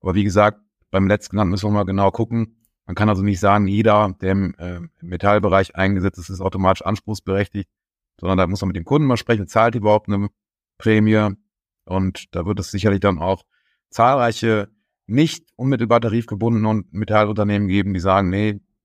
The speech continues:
haben wir nicht gemacht, kein Geld" und so weiter. Und dann ist man bei Null. Und wenn, wenn die sagen, "Wir haben hier gezahlt",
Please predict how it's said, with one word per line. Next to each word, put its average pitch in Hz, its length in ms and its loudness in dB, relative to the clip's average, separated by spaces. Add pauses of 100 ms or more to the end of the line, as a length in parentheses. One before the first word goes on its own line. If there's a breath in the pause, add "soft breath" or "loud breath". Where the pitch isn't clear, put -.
(100)
haben 101 100 -4
wir 107 80 0
nicht 104 160 -2
gemacht, 104 400 0
kein 95 180 0
Geld" 101 320 2
und 95 120 -6
so 92 80 -8
weiter. 101 140 2
Und 98 60 0
dann 101 140 -2
ist 98 100 -6
man 98 100 -2
bei 98 120 2
Null. 110 360 0
Und 104 320 -4
wenn, 101 260 -4
wenn 107 100 -4
die 107 80 -2
sagen, 107 260 2
"Wir 92 120 4
haben 117 160 0
hier 107 100 -4
gezahlt", 104 400 -2